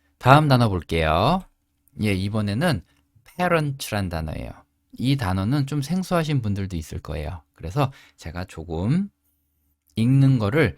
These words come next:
세 부분에 나눠서 좀 설명해 드릴게요. 첫 번째 P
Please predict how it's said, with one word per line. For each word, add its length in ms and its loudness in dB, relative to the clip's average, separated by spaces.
세 300 -6
부분에 380 -2
나눠서 800 -2
좀 140 -12
설명해 340 -4
드릴게요. 500 -12
첫 260 -8
번째 440 -6
P 480 -6